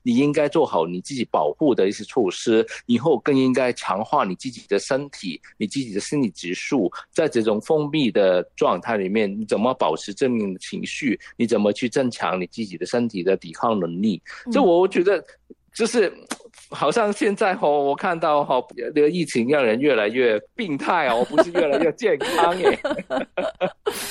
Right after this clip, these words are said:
Speaker 2: 这，这段时间，那钟博士，你平常是怎么样休闲呢？因为也没办法出国。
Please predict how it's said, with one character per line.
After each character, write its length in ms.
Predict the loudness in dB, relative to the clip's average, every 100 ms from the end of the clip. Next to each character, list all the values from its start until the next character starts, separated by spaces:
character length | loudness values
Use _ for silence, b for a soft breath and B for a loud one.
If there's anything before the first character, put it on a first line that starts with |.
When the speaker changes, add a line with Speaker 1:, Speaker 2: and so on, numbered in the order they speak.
| -10 -12 -14 0
Speaker 2:
这， 260 | 4 4
这 160 | 4 2
段 220 | 4 4
时 200 | 0 -6
间， 440 | -2 4 4 2 -2
那 400 | 2 4 4 2 -2 _
钟 180 | 0
博 120 | 2 2
士， 200 | 0 -2
你 120 | -2
平 140 | 0
常 200 | 2 2
是 160 | 2 -4
怎 120 | -6
么 80 | 0
样 360 | 0 0 -2 -8
休 300 | -4 0 2
闲 280 | 2 -2 -4
呢？ 180 | -6 -4
因 100 | 0
为 100 | 2
也 60 | 2
没 140 | 0
办 160 | 2 2
法 180 | 0
出 240 | -2 -4 -6
国。 440 | -6 -6 -4 -6